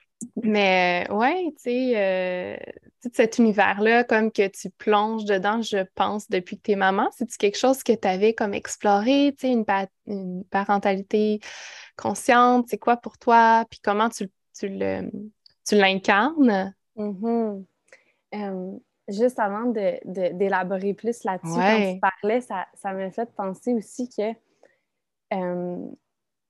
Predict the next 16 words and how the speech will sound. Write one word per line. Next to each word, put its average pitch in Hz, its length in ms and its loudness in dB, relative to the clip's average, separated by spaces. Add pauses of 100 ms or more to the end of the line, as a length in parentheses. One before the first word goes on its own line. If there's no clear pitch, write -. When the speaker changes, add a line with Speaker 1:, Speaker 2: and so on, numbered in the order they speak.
(140)
Speaker 2:
tu 254 80 2
sais, 254 40 6
aussi, 254 340 0
je - 120 -12
trouve 247 360 0
que, 226 120 2
puis - 100 -10
ça 196 140 -2
a 190 60 -2
toujours 214 320 -2
été, 220 520 -2
euh, 180 160 -6
un 185 120 -4
discours 185 560 -2
que 180 240 0
moi 180 260 -6